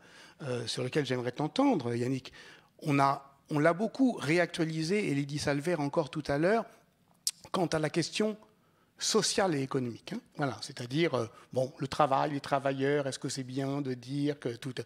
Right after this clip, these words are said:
euh, et là, effectivement, on est du côté de la littérature pure, et c'est pas là-dessus, contrairement à Tiphaine, qu'on s'est rencontré avec, euh, Yannick, mais plutôt sur l'histoire, on y reviendra, et depuis, euh, Yann Karski, la question de savoir si l'histoire,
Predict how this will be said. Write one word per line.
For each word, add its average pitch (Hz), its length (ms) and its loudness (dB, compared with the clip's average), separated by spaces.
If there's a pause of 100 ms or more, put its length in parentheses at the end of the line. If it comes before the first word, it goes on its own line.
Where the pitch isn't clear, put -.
(420)
euh, 139 460 -2
et 110 120 -4
là, 135 200 4
effectivement, 135 380 -2
on 131 80 0
est 123 80 -2
du 120 120 -8
côté 135 220 -4
de 135 60 -2
la 120 60 0
littérature 120 920 -2
pure, 160 480 0
et 110 80 -10
c'est 117 160 -8
pas 135 220 -2
là-dessus, 131 560 -6
contrairement 127 480 -8
à 117 80 -12
Tiphaine, 139 420 -6
qu'on 120 160 -16
s'est 120 120 -10
rencontré 123 580 -6
avec, 120 260 -6
euh, 117 100 -8 (380)
Yannick, 170 300 -2
mais 117 80 -2
plutôt - 240 -8
sur - 260 -10 (420)
l'histoire, 135 400 0
on 113 60 -6
y 117 80 -6
reviendra, 117 580 0 (280)
et 143 180 2
depuis, 139 480 -2
euh, 117 120 0 (280)
Yann 123 220 -4
Karski, 156 420 -4
la 127 80 0
question 160 320 -2
de 151 60 -4
savoir 135 280 -2
si - 120 -6
l'histoire, 123 760 0